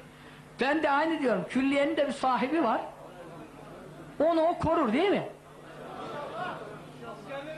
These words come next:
Korur. Fazl-ı keremiyle korur. Ona bir zarar zeval Allah'ın izniyle gelmez. Evet, şu söz çok manidardır.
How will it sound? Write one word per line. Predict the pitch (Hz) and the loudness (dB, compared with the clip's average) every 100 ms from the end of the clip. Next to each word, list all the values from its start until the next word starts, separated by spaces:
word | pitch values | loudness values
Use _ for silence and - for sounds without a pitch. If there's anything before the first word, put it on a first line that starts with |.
| - | -2
Korur. | - 262 359 359 302 302 311 269 - - | 2 4 4 2 -2 -8 -10 -12 -8 0
Fazl-ı | 226 247 262 | 0 2 2
keremiyle | 247 247 247 240 269 | 2 2 2 4 2
korur. | 262 262 240 | 2 2 2
Ona | 233 247 247 | 2 2 2
bir | 240 | 2
zarar | 233 240 240 | 2 2 2
zeval | 220 233 247 | 2 2 2
Allah'ın | 233 226 220 | 2 2 2
izniyle | 220 208 208 247 | 2 0 2 2
gelmez. | 269 349 285 175 - - - - - - - - - - - - - - - - - - - - - - | 2 2 2 0 -2 -12 -20 -20 -20 -18 -18 -16 -18 -18 -18 -18 -18 -18 -18 -18 -18 -18 -18 -18 -18 -4
Evet, | 190 214 202 | 2 2 4
şu | 339 311 | 2 4
söz | 311 262 | 2 2
çok | 285 269 | 0 2
manidardır. | 247 233 220 208 185 160 | 2 4 2 2 2 0